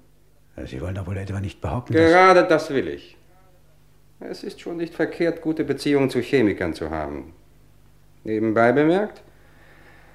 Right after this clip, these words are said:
Speaker 2: hatte ich das Gift mir selbst zugedacht. Aber unter den gegebenen Umständen habe ich umdisponiert. Ja, Herr Inspektor,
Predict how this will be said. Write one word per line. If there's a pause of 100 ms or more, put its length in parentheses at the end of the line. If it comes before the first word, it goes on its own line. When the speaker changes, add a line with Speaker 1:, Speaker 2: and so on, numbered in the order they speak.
(260)
Speaker 2:
hatte
ich
das
Gift
mir
selbst
zugedacht. (1000)
Aber
unter
den
gegebenen
Umständen
habe
ich
umdisponiert. (720)
Ja,
Herr
Inspektor,